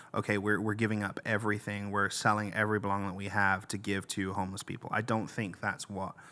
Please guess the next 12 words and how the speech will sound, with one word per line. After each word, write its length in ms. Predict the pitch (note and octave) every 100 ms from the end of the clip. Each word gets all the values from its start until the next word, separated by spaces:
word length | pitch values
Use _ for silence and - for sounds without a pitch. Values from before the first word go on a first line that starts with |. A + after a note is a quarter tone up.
| - - - -
um, 600 | G#2+ G2 F#2+ F#2 - - - - -
uh, 180 | A#2 G#2
necessarily 460 | A2 A2 - G#2 G2+
a 40 |
biblical 400 | F#2+ G2+ G2+ - F#2
view 300 | G2 G2+ F#2+
of 120 | F#2+
giving 260 | G#2 G2 G2
to 120 | G#2
those 280 | F#2+ F#2+ F#2+
in 180 | F#2 F#2+
need. 320 | G2+ G2